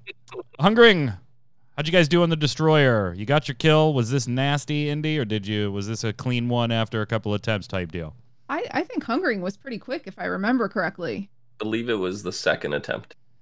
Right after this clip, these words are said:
Speaker 2: Yeah, it was fast.
Speaker 3: Yep.
Speaker 1: So
Speaker 2: I don't
Speaker 1: easy
Speaker 2: think there was
Speaker 1: peasy.
Speaker 2: too much to learn on that one.
Speaker 1: Easy
Speaker 3: Yep.
Speaker 1: peasy.
Speaker 2: Yeah.
Speaker 3: soak stuff, don't stand in stuff, and run away from stuff. That's it.
Speaker 1: So if you get Zista's achievement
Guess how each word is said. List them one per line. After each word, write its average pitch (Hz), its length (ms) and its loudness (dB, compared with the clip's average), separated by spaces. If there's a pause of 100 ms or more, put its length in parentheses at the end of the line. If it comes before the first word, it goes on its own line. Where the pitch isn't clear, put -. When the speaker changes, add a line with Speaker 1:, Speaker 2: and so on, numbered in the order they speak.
(200)
Speaker 2:
Yeah, 214 340 -4 (160)
it 349 100 -8
was 190 160 -8
fast. - 640 -8 (1000)
Speaker 3:
Yep. - 140 -14 (880)
Speaker 1:
So 92 440 2
Speaker 2:
I 220 40 -6
don't 277 80 2
Speaker 1:
easy 143 220 4
Speaker 2:
think 269 100 2
there 143 100 4
was 269 80 4
Speaker 1:
peasy. 262 40 2
Speaker 2:
too 247 40 2
much 240 240 -2
to 220 120 -6
learn 214 260 0
on 175 140 -4
that 170 180 -6
one. 175 260 -8 (480)
Speaker 1:
Easy 113 200 0
Speaker 3:
Yep. 110 100 -2
Speaker 1:
peasy. 87 420 -4 (840)
Speaker 2:
Yeah. - 140 -2
Speaker 3:
soak - 300 4
stuff, - 460 4
don't 110 220 6
stand 120 360 4
in 120 100 -2
stuff, 117 380 2
and 95 160 -4
run 95 160 2
away 101 220 2
from 85 180 -10
stuff. - 340 -6
That's - 220 -4
it. 107 240 -4
Speaker 1:
So 110 280 -2
if 120 220 -2
you 113 120 -2
get 123 360 -2
Zista's 107 720 -4
achievement 104 760 -8